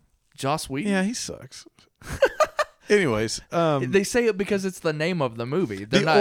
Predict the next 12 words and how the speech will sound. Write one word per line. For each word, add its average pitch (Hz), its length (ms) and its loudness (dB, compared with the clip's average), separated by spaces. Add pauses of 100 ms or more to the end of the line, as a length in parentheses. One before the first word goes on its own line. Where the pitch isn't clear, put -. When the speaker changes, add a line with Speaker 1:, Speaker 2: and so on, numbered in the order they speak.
Speaker 2:
or-, - 100 -10
Speaker 1:
answering 127 420 -4
Speaker 2:
the 82 60 -10
Speaker 1:
anything. 180 180 0
Speaker 2:
origin 185 380 4
of 165 100 -2
the 131 100 0
Tesseract, 135 840 -2 (200)
like, 123 380 -4
or 120 220 2
at 117 100 -2
least 117 380 -4